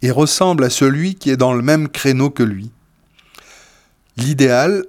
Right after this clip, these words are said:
en la matière, relevant de ce que représentaient au début du vingtième siècle les corons dans le Nord. Célébrés par le chanteur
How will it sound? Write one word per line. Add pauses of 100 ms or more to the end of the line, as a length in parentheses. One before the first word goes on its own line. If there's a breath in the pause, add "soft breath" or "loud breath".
(240)
en
la
matière, (220)
relevant
de
ce
que
représentaient
au
début
du
vingtième
siècle
les
corons
dans
le
Nord. (1200 soft breath)
Célébrés
par
le
chanteur